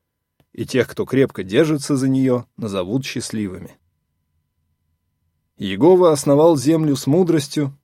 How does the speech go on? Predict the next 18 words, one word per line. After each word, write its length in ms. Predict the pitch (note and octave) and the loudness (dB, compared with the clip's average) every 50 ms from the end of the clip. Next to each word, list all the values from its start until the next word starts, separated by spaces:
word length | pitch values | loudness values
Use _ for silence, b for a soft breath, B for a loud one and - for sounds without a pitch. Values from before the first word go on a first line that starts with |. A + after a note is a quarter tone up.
| _ _ _ | _ _ _
с 100 | _ - - | _ -16 -8
проницательностью 1000 | - A#2+ G#2+ G#2 G2 F2+ - - D3+ E3 D#3 - D#3 C#3 C#3 C#3 C#3 - - B2+ | -4 -2 -2 -2 -4 -4 -2 0 0 0 2 0 2 2 2 0 0 -2 -6 -6
утвердил 460 | A2+ - A2+ A2+ G#2 G2+ G2 A2 A2+ | -6 -4 -6 -6 -6 -4 -2 -2 -2
небеса. 540 | A2 G#2+ G2+ F#2 F#2 - - F#2+ F#2+ D#2 - - _ _ _ _ _ _ _ _ _ _ _ _ _ _ _ _ _ _ _ _ _ _ _ _ _ _ _ _ _ _ _ | -2 -2 -4 -6 -8 -8 -8 -8 -8 -8 -10 -16 _ _ _ _ _ _ _ _ _ _ _ _ _ _ _ _ _ _ _ _ _ _ _ _ _ _ _ _ _ _ _
Благодаря 580 | - G#2+ A2 A2 G#2+ G#2+ G2+ A#2 B2 C3+ D#3+ E3 | -6 -2 -2 0 2 2 2 4 4 4 4 4
его 280 | D#3 C#3+ C3 C3+ C3+ | 4 2 2 2 2
знанию 500 | A#2+ G2+ A2+ - D#3 E3 D#3+ D3+ C#3+ C3+ | 2 2 2 2 4 4 4 4 4 4
были 260 | C3+ B2+ D3 D#3+ D#3+ E3 | 4 4 2 4 4 2
разделены 640 | D3+ D3 C3 A2+ A2+ C3 B2+ C3+ C#3+ D#3+ F3 D#3+ | 2 2 0 2 2 2 4 4 4 2 2 0
водные 460 | C3 C3 D#3+ F3 D3+ - A#2+ D3+ C#3+ | 2 2 2 2 2 2 2 2 2
глубины, 680 | A#2+ A#2 G#2+ A2 F#2+ F#2 B2+ F3 F#3+ F3+ F3 D#3+ b b b b b b b - | 2 2 0 0 0 0 2 2 2 2 0 -2 b b b b b b b -6
и 80 | B2 | -6
с 120 | G#2+ - - | -4 2 2
облачного 540 | F#3 F3+ E3+ E3+ D3 - - D3 C3 A#2+ A2 | 2 4 4 2 0 0 0 2 2 4 4
неба 340 | A2 C3 D#3+ E3 C#3+ C#3 | 4 4 4 4 4 2
капает 460 | C3+ - D#3+ F3 E3+ - D3+ C#3+ C3+ B2+ | 2 2 0 0 0 0 -2 -2 0 0
мелкий 380 | B2 B2+ C3 B2+ - - B2 | 0 2 2 0 -2 -4 -4
дождь. 440 | G#2+ G#2+ F#2+ F2+ - - - - | -2 -2 -2 -2 -4 -12 -18 -20